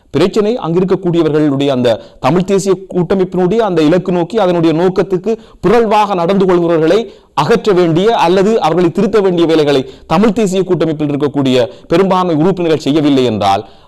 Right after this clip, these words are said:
மக்கள் அதனை, அவர்களை நிராகரிக்க வேண்டும் என்கின்ற கோரிக்கையை நாம் முன்வைப்பதில் எவ்விதமான தவறும் இருப்பதாக நான், அஹ், எண்ணவில்லை.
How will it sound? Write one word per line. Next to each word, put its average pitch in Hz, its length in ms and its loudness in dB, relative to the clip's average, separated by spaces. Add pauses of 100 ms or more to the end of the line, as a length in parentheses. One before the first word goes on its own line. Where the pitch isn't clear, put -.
மக்கள் 214 640 0
அதனை, 160 260 -2
அவர்களை 165 300 0
நிராகரிக்க 190 560 2
வேண்டும் 170 260 0
என்கின்ற 147 340 0 (320)
கோரிக்கையை 190 500 2
நாம் 160 220 -2
முன்வைப்பதில் 165 520 0
எவ்விதமான 156 400 -2
தவறும் 139 280 -4
இருப்பதாக 127 440 -2
நான், 131 200 -4 (260)
அஹ், 117 360 -2 (220)
எண்ணவில்லை. 143 460 -4